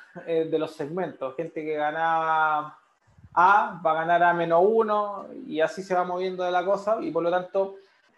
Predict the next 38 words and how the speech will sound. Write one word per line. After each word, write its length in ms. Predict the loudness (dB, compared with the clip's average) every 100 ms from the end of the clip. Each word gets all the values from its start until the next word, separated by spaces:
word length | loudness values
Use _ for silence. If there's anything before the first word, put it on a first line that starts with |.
| _ -8
este 240 | -2 -2
tipo 260 | 0 0 2
de 120 | 2
ayuda 440 | 2 2 2 0 -14 _
sirve 280 | -8 -6 -6
un 160 | -8
montón, 580 | -10 -8 -4 -4 -4 -14
y 60 | -14
sobre 240 | -10 -8
todo 180 | -6 -4
para 140 | -4
las 160 | -4 -6
familias 360 | -8 -6 -8 -8
que 80 | -4
todavía 260 | -4 -4
no 100 | -6
tienen 200 | -8 -8
una 160 | -8 -8
vivienda, 420 | -6 -6 -6 -14 _ _ -20 -18
y 80 | -10
sobre 260 | -6 -4
todo 180 | -4 -4
con 120 | -6
estos 180 | -8 -14
procesos 380 | -14 -16 -14 -14
que 80 | -16
son 220 | -12 -12
mucho 240 | -12 -12 -8
más 160 | -8
expeditos 460 | -8 -8 -10 -8 -4
y 80 | -4
automáticos, 560 | -4 -8 -8 -8 -6
como 180 | -6 -8
el 80 | -10
programa 420 | -6 -6 -4 -4
D 60 | -4
S 160 | -6
diecinueve. 420 | -10 -6 -6 -6